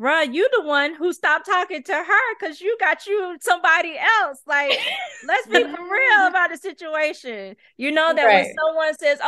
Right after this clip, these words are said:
Speaker 1: "Okay, that's how it is, I'ma ignore you," that's, it always, like, blows my mind when I see that type of reaction from people. And you're like, "Really? Like, yo,
Speaker 2: Right.
Speaker 1: what are you, what is it that you really want?"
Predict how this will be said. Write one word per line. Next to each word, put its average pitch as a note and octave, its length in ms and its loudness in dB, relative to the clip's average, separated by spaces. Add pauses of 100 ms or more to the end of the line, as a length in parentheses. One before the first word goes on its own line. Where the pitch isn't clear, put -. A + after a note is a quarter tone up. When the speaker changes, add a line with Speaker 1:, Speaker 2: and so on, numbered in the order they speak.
Speaker 1:
"Okay, F#4+ 400 -2
that's D#4+ 180 -8
how D4+ 200 -6
it C#4+ 60 -10
is, D4+ 260 -6
I'ma B3+ 180 -4
ignore B3+ 500 -2
you," B3 280 -8
that's, C4 260 -4 (420)
it F4 220 -6
always, D#4+ 420 -4 (240)
like, G#3 240 -6 (160)
blows D4 560 0
my G#3 300 -4
mind A3 580 -6
when F3+ 180 -16
I E3 340 -10 (300)
see D#4+ 500 -12
that G#3 340 -8
type A3+ 320 -6
of F#3 320 -8
reaction G3+ 600 -8
from F#3 140 -16
people. F#3+ 500 -14
And G3 100 -16
you're A3 160 -14
like, G3+ 260 -10 (140)
"Really? E4 720 -12 (380)
Like, G#3+ 440 -12
yo, A#3+ 560 -10
Speaker 2:
Right. C3 180 -4 (840)
Speaker 1:
what A#3+ 280 -8
are C#4+ 40 -8
you, C#4 200 -10
what C#4 200 -4
is D4 140 -12
it C4+ 100 -12
that A3+ 160 -4
you A#3 140 -12
really A3 280 -6
want?" F#3 320 -10